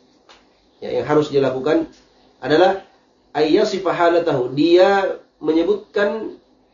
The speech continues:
ya, mensifatkan, yani menggambarkan kondisinya wasfan shadiqan, dengan sifat-sifat atau kondisi yang jujur. Ya. Ini pernah kita singgung juga sebelumnya.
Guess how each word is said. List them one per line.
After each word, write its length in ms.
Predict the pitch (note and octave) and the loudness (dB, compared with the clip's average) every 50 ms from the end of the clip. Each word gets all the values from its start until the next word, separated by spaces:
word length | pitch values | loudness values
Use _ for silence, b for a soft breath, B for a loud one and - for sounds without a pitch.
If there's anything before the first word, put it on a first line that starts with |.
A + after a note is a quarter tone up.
| _ _ _ | _ _ _
ya, 240 | A2+ A#2 - - - | -12 -12 -12 -12 -6
mensifatkan, 760 | C#3 D3 D#3+ D#3+ - E3+ D#3 - G#3+ G#3 - - - F3 D3 | -2 0 0 0 0 -4 -4 -2 -2 -2 -2 -2 -4 -2 0
yani 200 | D3 C#3+ D3 D3+ | 2 2 2 2
menggambarkan 1200 | D3 C#3 C#3+ D3 D3+ D3+ D3 E3 D#3+ D#3+ E3 F3 F#3+ G#3+ - - - A3 A3 G#3+ A3+ - - - - _ _ _ _ - | 0 0 0 2 2 4 4 4 2 2 2 4 4 4 4 2 0 0 0 0 0 -2 -8 -12 -18 _ _ _ _ -6
kondisinya 960 | F#3+ G3 F#3+ F#3+ F3+ F#3 F3+ - - G#3 G#3 G#3 G#3+ A3+ A3+ A#3 A3+ - F3+ | -4 -2 -2 -2 -2 -2 -4 -4 -4 -6 -4 2 2 4 4 4 2 2 2
wasfan 600 | F3+ G#3 G#3+ G#3+ - - - - G#3 G#3 G#3 F#3+ | 2 2 2 0 -2 -4 -8 -6 -4 -2 -2 -2
shadiqan, 600 | - - G#3 G3+ G3 F3+ F3 E3+ D#3+ D3 C#3+ C#3+ | -2 -2 -2 0 0 0 0 0 -2 -2 0 0
dengan 400 | D3+ D#3+ F3 F#3+ A3 - - - - _ _ _ _ _ _ _ _ | 0 2 4 2 2 2 -2 -8 -16 _ _ _ _ _ _ _ _
sifat-sifat 1200 | - - - F3 E3 - - G#3+ G#3 - - G3+ F#3 - - G#3 G#3+ G#3+ - - - _ _ _ | -20 -10 -6 -6 -4 -2 -2 -4 -4 -4 -6 -8 -6 -2 0 0 0 -2 -4 -10 -18 _ _ _
atau 460 | D3+ - - - F#3 G#3 G#3+ G3 - | -8 -4 0 2 4 4 4 2 0
kondisi 600 | - F#3+ F3+ F3 F3+ F#3 F3+ - - A3 A3 G#3 F#3+ | 0 0 0 2 0 -2 -4 -4 -8 -8 -8 -4 -2
yang 240 | F#3 G3 G3+ G#3 G3+ F3+ | 0 2 2 2 0 0
jujur. 520 | G3+ G#3 - G3+ G3 F#3+ - - - - _ _ _ _ _ _ _ _ _ _ _ _ _ _ _ _ _ _ _ _ _ | 0 2 4 4 4 4 4 2 -4 -12 _ _ _ _ _ _ _ _ _ _ _ _ _ _ _ _ _ _ _ _ _
Ya. 320 | - G#2+ A#2+ - - - - - _ _ _ _ _ _ _ _ _ _ _ _ _ _ _ _ _ _ - | -8 -6 -6 -6 -6 -10 -16 -20 _ _ _ _ _ _ _ _ _ _ _ _ _ _ _ _ _ _ -2
Ini 380 | B2 C3+ D3 D3+ C#3+ - - - | 0 2 2 4 2 0 -4 -6
pernah 240 | - C#3+ C#3+ C#3 - | -8 -6 -4 -4 -4
kita 120 | - C#3 C3+ | -4 -4 -4
singgung 260 | C#3+ D3+ D3 C#3+ C#3+ | 0 0 0 0 0
juga 160 | D#3+ D#3 C#3+ | 0 0 0
sebelumnya. 480 | C3+ C#3+ C3+ C#3 C#3+ C3+ C3 B2 A#2+ | 0 -2 -2 -2 -2 0 0 -2 -4